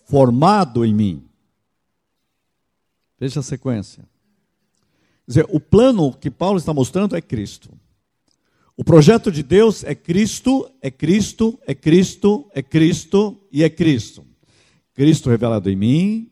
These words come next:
Cristo vive em mim, Cristo formado em mim. Isto é, ele está dizendo algo muito profundo aqui. De novo, de novo, de novo sofro dor de parto.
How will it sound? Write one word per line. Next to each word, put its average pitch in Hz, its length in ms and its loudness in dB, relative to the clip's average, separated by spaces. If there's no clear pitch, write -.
Cristo 127 380 -4
vive 104 260 -4
em 95 80 -4
mim, 190 560 0
Cristo 143 480 -4
formado 147 800 -2
em 143 100 -2
mim. 117 320 -2
Isto 131 200 -4
é, 110 160 -4
ele 135 120 -6
está 170 180 -4
dizendo 165 360 -6
algo 151 440 -2
muito 185 300 -4
profundo 156 380 -4
aqui. 117 420 -4
De 117 160 -6
novo, 175 600 2
de - 160 -6
novo, 151 560 2
de 131 160 -8
novo 151 440 2
sofro 147 340 -6
dor 135 260 2
de 127 120 -10
parto. 98 440 -14